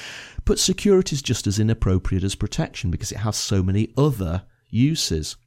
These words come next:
So no help from Grammarly, just a reminder that I overuse the term that no one understands anyway.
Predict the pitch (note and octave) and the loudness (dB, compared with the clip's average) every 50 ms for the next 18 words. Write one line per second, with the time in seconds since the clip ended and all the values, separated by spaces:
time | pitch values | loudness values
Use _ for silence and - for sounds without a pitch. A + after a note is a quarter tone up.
0 | _ _ _ _ _ - - - B2+ B2 C3+ D#3+ E3+ D#3 D#3 D3+ C#3 - - A2+ | _ _ _ _ _ -14 -2 0 2 4 4 4 4 4 4 2 0 0 -2 -2
1 | G#2+ G2+ A2 A#2 A#2+ A#2 G2 E2+ F2 E2 - A#2+ - - A#2 A2 G#2+ G2+ G2+ G2+ | -2 0 0 0 0 0 0 0 -2 -2 -4 -6 -6 -4 -2 0 0 2 2 2
2 | A2 A#2 B2+ C3 B2+ A#2+ G2 D#2+ D2+ F2 - - F2+ F#2 G2 G2 - - - A2 | 2 2 2 2 2 2 0 0 -2 -2 -2 -2 -4 -2 -2 -4 -4 -2 2 2
3 | G#2+ G#2+ A2 G2+ F#2 G#2 G2 F#2+ F#2+ F#2+ F#2+ F#2+ F2 - - F2+ - - - F2+ | 4 4 2 2 0 0 0 2 2 0 0 0 -2 -4 -6 -8 -6 -4 -4 -2
4 | E2+ E2 D#2 D2+ E2 - - - _ _ - - - - F#2+ F#2+ F2+ F2 F2+ F2 | -2 -2 -2 -4 -4 -6 -10 -16 _ _ -10 -8 -4 0 2 2 2 2 2 0
5 | F2 F2 F2 E2+ F2 - - - F2 F#2 F#2 F2+ E2 G#2 A#2 C#3 C#3+ B2+ F2+ C#2 | -2 -2 -2 -2 -4 -4 -2 -2 0 0 0 0 0 2 4 4 4 4 4 2
6 | - - G2 | -2 -4 -8